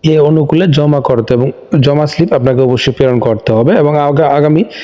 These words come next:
পাঁচই ফেব্রুয়ারি দুই হাজার পঁচিশ তারিখের মধ্যে আবেদনপত্র ডাকযোগে অথবা কুরিয়ার অথবা ব্যক্তিগতভাবে অধ্যক্ষ, জালালাবাদ ক্যান্টনমেন্ট পাবলিক স্কুল and কলেজ, হ্যাঁ, বরাবর পাঠাতে হবে এবং আবেদনপত্র মোবাইল নম্বর ও খামের উপর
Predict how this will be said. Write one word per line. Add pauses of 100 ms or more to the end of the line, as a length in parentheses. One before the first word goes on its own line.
(240)
পাঁচই
ফেব্রুয়ারি
দুই
হাজার
পঁচিশ
তারিখের
মধ্যে
আবেদনপত্র
ডাকযোগে
অথবা
কুরিয়ার (480)
অথবা
ব্যক্তিগতভাবে
অধ্যক্ষ,
জালালাবাদ
ক্যান্টনমেন্ট
পাবলিক
স্কুল
and
কলেজ, (760)
হ্যাঁ,
বরাবর
পাঠাতে
হবে
এবং
আবেদনপত্র
মোবাইল
নম্বর
ও
খামের
উপর